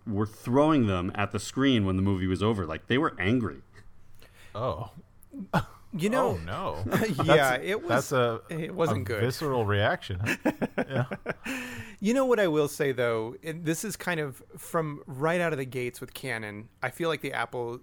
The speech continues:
Speaker 3: is the perfect example, is that swing and a miss or that willingness to take a risk no matter what is what sets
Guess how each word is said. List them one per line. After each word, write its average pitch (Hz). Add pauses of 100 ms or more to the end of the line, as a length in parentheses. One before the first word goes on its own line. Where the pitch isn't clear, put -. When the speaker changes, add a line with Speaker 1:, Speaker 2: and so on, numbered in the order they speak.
Speaker 3:
is 127
the -
perfect 123
example, 117
is 127 (760)
that 156
swing 196
and 208
a 170
miss 135
or 151
that 123 (220)
willingness 165
to -
take 147
a 123
risk 120
no 135
matter 123
what 117 (300)
is 156
what 143
sets -